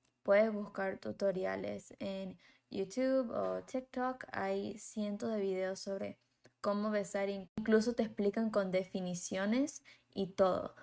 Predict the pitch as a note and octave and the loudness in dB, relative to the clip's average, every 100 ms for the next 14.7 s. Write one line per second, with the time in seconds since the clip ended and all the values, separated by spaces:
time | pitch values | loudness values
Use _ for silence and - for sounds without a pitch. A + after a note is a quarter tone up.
0 | - - G3+ G3+ - G3+ - A#3 A3 G3 | -16 0 2 2 0 -2 0 0 2 2
1 | F#3+ G3 G#3 - A3 G#3+ G#3 G#3 G3+ - | 2 2 0 -2 -2 0 -2 -4 -8 -8
2 | G#3 G3+ G3 G#3 G3+ G#3+ G3+ G#3+ G3+ G3 | -6 -6 -2 0 0 0 -2 -2 -2 -4
3 | - F#3+ F#3+ F#3 G3+ G3 G3+ A3 A3+ - | 2 4 4 2 2 2 2 2 2 -2
4 | G#3 G#3 G3 F#3+ F#3 F3+ F3+ - _ _ | -2 -2 -2 -2 -2 -4 -6 -10 _ _
5 | - A3 G#3+ G#3+ A#3+ A3+ G#3 G#3 A3 A3+ | -4 0 0 2 0 0 0 0 0 0
6 | A3 G3 F#3+ F#3 F#3 F#3+ A3 A3 - F3+ | -2 -2 0 0 2 2 2 0 -6 -6
7 | - F#3+ F#3 F#3 G3 - F#3+ F#3 F3+ F#3+ | -4 -2 -2 -2 -4 -4 -2 -2 -2 -4
8 | F#3+ G3 F#3+ F#3 F3+ - - G3+ - G3+ | -4 -4 -4 -4 -6 -6 -6 -8 -2 -2
9 | G3+ G#3+ G#3 F#3 F3+ - - - - - | 0 -2 -4 -6 -8 -8 -8 -10 -14 -14
10 | _ _ _ _ _ _ _ _ _ _ | _ _ _ _ _ _ _ _ _ _
11 | - _ _ _ _ _ _ - C#4 F#4+ | -20 _ _ _ _ _ _ -8 -2 -2
12 | - C4+ C4+ C4+ C#4 A3+ G#3 A#3 A3+ A3 | 0 2 2 4 2 4 0 0 -2 0
13 | G3+ G#3+ G#3+ G3 G3 F#3+ F3+ F3+ F#3 F3+ | 0 0 -4 -6 -4 -2 -2 -4 -6 -8
14 | - A3 _ - - - G#3 | -8 -12 _ -12 -10 -8 -10